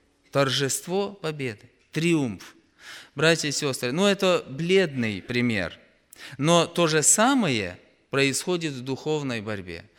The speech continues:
Когда мы наступаем на дьявола, наступаем на грех, наступаем на мир. Вот это триумф, который мы во Христе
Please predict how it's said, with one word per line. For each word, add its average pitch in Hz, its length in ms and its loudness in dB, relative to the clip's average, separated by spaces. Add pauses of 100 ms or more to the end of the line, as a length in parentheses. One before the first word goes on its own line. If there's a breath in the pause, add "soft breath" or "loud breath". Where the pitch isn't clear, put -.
(160 soft breath)
Когда 139 460 4
мы 196 560 0
наступаем 135 880 -2 (180)
на 98 140 -6
дьявола, 98 640 -8 (240)
наступаем 147 720 0
на 147 100 -2
грех, 127 540 -6 (260 soft breath)
наступаем 139 880 0
на 127 220 -2
мир. 127 400 -2 (320 soft breath)
Вот 113 180 -4
это 180 480 0
триумф, 131 720 -4 (240)
который 139 400 0
мы 131 160 -2
во 120 140 -4
Христе 147 600 -6